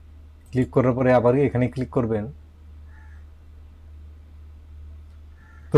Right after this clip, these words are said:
ভিউয়ার, দেখতে পাচ্ছেন যে আমার, আমার ওয়েবসাইটে চলে আসছে, দেখতে পাচ্ছেন। এখানে ক্লিক করার পরে আমার ওয়েবসাইটে নিয়ে গেছিলো, তার মানে একটি কনটেক্সচুয়াল ব্যাকলিংক ক্রিয়েট করা হয়ে, হয়ে গেছে। তো ভিউয়ার্স, আশা করি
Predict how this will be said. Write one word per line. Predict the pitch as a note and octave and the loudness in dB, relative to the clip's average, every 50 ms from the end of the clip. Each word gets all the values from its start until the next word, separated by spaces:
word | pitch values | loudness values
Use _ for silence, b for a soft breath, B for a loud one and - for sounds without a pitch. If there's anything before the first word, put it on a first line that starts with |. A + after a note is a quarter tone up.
| C#3+ C3 | 10 12
ভিউয়ার, | D3+ D#3 D3+ C#3 D3+ | 12 10 10 10 8
দেখতে | D3 - E3 D3+ | 8 8 8 8
পাচ্ছেন | C#3+ - - C#3 C#3 D#3 D3 | 8 6 4 2 2 4 6
যে | D3+ C#3 C3+ | 6 8 8
আমার, | C3 C3 B2+ B2+ C#3 - - - - B2+ | 6 6 4 4 0 -4 -10 -8 -2 2
আমার | A#2+ B2 B2+ C3 | 4 6 6 6
ওয়েবসাইটে | C3 B2 - - A#2 C3 C3 - | 6 4 4 2 2 2 2 2
চলে | C#3 C3+ B2+ B2 A#2 | 4 4 6 6 4
আসছে, | G2+ - - A#2+ A#2 G#2+ | 4 2 -2 -2 -2 -2
দেখতে | A2+ - - A#2+ A2 | -2 -2 -2 -2 0
পাচ্ছেন। | A2 A2 - - A#2+ A2 B2 F3 - - - - - - - - - - - - - - - - - - B2+ | -2 -2 -4 -6 -8 -8 -8 -8 -12 -14 -20 -20 -20 -20 -20 -20 -20 -20 -20 -20 -20 -20 -20 -10 -4 -2 0
এখানে | - B2 C3 C#3 - - | 4 4 4 4 4 4
ক্লিক | - C#3 C3+ - - | 4 2 4 4 6
করার | D3+ C#3+ C#3 C#3+ C#3+ C3 | 6 8 8 8 6 6
পরে | - C3+ C3+ C3 B2+ | 4 4 6 6 6
আমার | B2 B2 A#2+ | 6 6 6
ওয়েবসাইটে | B2 B2 A2+ - - C3 B2+ B2+ | 6 4 4 4 2 4 4 4
নিয়ে | B2+ B2 A#2+ | 4 4 4
গেছিলো, | A2 - - A#2 D3 D3+ - | 2 0 -2 -4 0 2 4
তার | C3+ B2 | 4 4
মানে | B2 B2 B2 B2 A#2+ | 4 4 4 2 2
একটি | - - - B2+ B2+ B2 - b b b b b b b b b - - - - - | 0 0 0 2 2 0 -2 b b b b b b b b b -20 -20 -4 0 2
কনটেক্সচুয়াল | C3 B2 A#2+ B2 B2 - - B2+ B2+ A#2+ B2 | 4 4 4 2 2 4 4 4 6 6 4
ব্যাকলিংক | A#2 A#2 - C3 C3 B2 - | 4 2 2 0 -2 0 0
ক্রিয়েট | - B2+ A#2+ - | 0 0 0 2
করা | - A#2+ B2 A#2 G#2+ | 2 4 4 4 4
হয়ে, | A2 A2 G#2+ | 4 2 4
হয়ে | A#2+ B2 A#2 | 4 2 2
গেছে। | B2 A#2+ - - E3 F#3 G3 - b b b b b b b b b - | 2 0 0 0 -2 -2 -2 -8 b b b b b b b b b 2
তো | - D3 C3 | 4 6 8
ভিউয়ার্স, | D3 D#3 E3 F3+ E3+ - - - C#3+ | 10 8 8 8 4 -2 -8 -10 -8
আশা | B2 - D#3 C#3 C#3+ | -2 0 4 6 6
করি | D3+ D3 D#3+ | 6 6 6